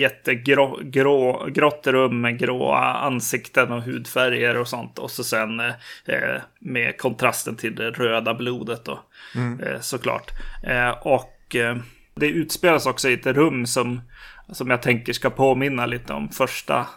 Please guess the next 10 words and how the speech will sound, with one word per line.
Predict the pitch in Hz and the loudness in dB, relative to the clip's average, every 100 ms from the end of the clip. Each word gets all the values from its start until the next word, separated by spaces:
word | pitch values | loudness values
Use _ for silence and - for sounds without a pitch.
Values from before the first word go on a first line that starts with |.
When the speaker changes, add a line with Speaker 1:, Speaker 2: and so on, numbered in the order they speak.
| - | -8
Speaker 1:
filmen | - 147 139 120 120 | -2 -2 -2 -4 -4
också. | 113 - - - _ _ _ - | -8 -8 -12 -12 _ _ _ -14
Speaker 2:
Det | - | -6
är | |
väldigt, | 110 110 110 - | -2 0 0 -2
eh, | 107 | -4
vit-, | 123 110 - - - | -2 -6 -8 -12 -10
vitkaklat | 117 127 - - 135 120 - 113 - - | -4 -4 -6 0 6 6 4 -2 -2 -6
och | 127 117 98 - _ _ | -4 -4 -6 -12 _ _
Speaker 1:
Ja. | - 127 120 | 4 6 4